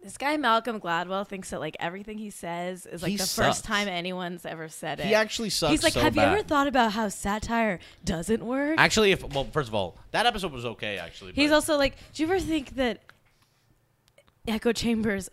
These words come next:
Speaker 1: are bad?"
Speaker 2: Here's, here's how, here's how
Speaker 1: It's
Speaker 2: it would
Speaker 1: like,
Speaker 2: have been.
Speaker 1: it's not the same
Speaker 2: Here's how this
Speaker 1: thing.
Speaker 2: tweet would have been read on his podcast. What's his fucking podcast called? It's called,
Speaker 1: Oh,
Speaker 2: like,
Speaker 1: I do like his podcast,
Speaker 2: it's like his
Speaker 1: um,
Speaker 2: thing.
Speaker 1: but he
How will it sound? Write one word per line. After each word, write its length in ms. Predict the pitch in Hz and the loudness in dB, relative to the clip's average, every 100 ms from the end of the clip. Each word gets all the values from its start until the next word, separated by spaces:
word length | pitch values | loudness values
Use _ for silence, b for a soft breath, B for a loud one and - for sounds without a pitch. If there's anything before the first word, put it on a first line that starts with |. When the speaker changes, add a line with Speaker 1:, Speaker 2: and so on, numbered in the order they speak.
| - 214 | -6 -2
Speaker 1:
are 140 | 208 | 0
bad?" 560 | - 196 190 247 302 294 - | 2 2 2 0 -2 -6 4
Speaker 2:
Here's, 280 | 196 226 | 6 6
here's 260 | 147 180 220 | 4 4 8
how, 300 | 233 202 165 | 8 8 6
here's 260 | 139 190 214 | 2 2 6
how 220 | 208 196 | 8 8
Speaker 1:
It's 100 | 143 | 6
Speaker 2:
it 60 | |
would 0 | |
Speaker 1:
like, 60 | 147 | 4
Speaker 2:
have 40 | 127 | 2
been. 100 | - | 0
Speaker 1:
it's 120 | - | 2
not 360 | 285 339 311 262 | 4 6 4 0
the 100 | 277 | -2
same 480 | 277 285 330 240 | 2 2 2 0
Speaker 2:
Here's 160 | 156 180 | 0 6
how 140 | 220 | 6
this 140 | 208 196 | 6 4
Speaker 1:
thing. 80 | - | 4
Speaker 2:
tweet 180 | 175 165 | 4 2
would 140 | 160 | 0
have 80 | 139 | 0
been 160 | 127 | 0
read 320 | 113 113 113 104 | 2 2 2 2
on 220 | 101 98 | 0 -2
his 280 | 107 98 - | -4 -6 -4
podcast. 640 | - 107 113 101 80 - | -2 -2 -4 -4 -6 -2
What's 160 | 151 208 | -2 -2
his 140 | 196 | -2
fucking 340 | 196 175 175 | -2 -2 -2
podcast 500 | 151 147 147 156 147 | 0 0 0 -2 -2
called? 300 | - 147 143 | -2 -2 -2
It's 80 | 101 | -4
called, 200 | - 120 | -6 -4
Speaker 1:
Oh, 20 | 113 | 0
Speaker 2:
like, 120 | 156 | 0
Speaker 1:
I 80 | 269 | 0
do 240 | 339 415 | 0 2
like 220 | 269 240 208 | 4 2 0
his 160 | 208 | -8
podcast, 500 | 233 180 180 190 185 | -4 -4 -2 -4 -4
Speaker 2:
it's 160 | 117 - | -2 2
like 300 | 131 170 165 | 4 2 0
his 100 | 143 | -2
Speaker 1:
um, 60 | |
Speaker 2:
thing. 360 | 143 131 95 85 | 0 0 -2 -8
Speaker 1:
but 100 | 208 | -8
he 220 | 196 233 | -4 -6